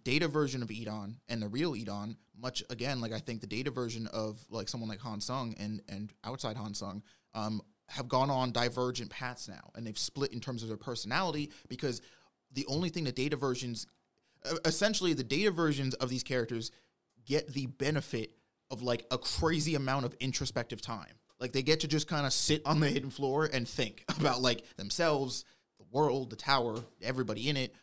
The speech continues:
what any of this even means. So I could see an argument again, especially because we're talking about the data versions, which I believe to be the younger versions, and in that sense, the much more, uh,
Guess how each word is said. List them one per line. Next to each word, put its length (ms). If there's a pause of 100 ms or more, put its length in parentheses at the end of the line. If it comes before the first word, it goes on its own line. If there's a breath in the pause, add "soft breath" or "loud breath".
(140 soft breath)
what 240
any 140
of 80
this 120
even 200
means. 360 (240 loud breath)
So 180
I 180
could 180
see 240
an 60
argument 320
again, 380
especially 520
because 180
we're 60
talking 140
about 100
the 60
data 260
versions, 380
which 140
I 40
believe 300
to 80
be 100
the 80
younger 300
versions, 440
and 160
in 100
that 200
sense, 340 (280 loud breath)
the 280
much 320
more, 440 (1500)
uh, 340